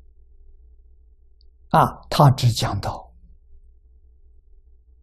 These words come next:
华严这部经非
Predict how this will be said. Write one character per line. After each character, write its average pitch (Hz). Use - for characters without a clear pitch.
华 113
严 117
这 131
部 110
经 -
非 -